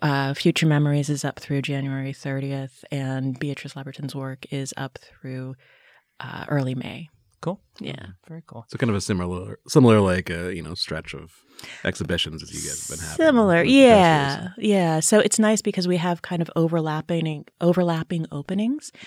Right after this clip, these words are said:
Speaker 3: Mm-hmm,
Speaker 1: Uh,
Speaker 3: yeah.
Speaker 1: so you start to see some interesting relationships between the different exhibitions.
Speaker 3: Yeah, I think a lot of those were like, they,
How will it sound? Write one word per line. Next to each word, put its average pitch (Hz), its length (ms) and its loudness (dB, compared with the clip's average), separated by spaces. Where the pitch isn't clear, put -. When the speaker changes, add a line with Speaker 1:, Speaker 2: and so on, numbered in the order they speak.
Speaker 3:
Mm-hmm, 101 200 -4
Speaker 1:
Uh, 147 280 -2
Speaker 3:
yeah. 87 240 -4
Speaker 1:
so - 160 -2
you 175 100 4
start 170 280 0
to 170 100 -6
see 170 160 -6
some 165 180 -2
interesting 156 380 -6
relationships 143 720 -8
between 151 360 -6
the 151 80 -6
different 143 300 -14
exhibitions. 135 840 -16
Speaker 3:
Yeah, 98 240 6
I 95 60 4
think 101 160 2
a 92 60 2
lot 90 160 4
of 90 80 2
those 90 200 -4
were 87 120 -4
like, 82 320 -8
they, 87 240 -6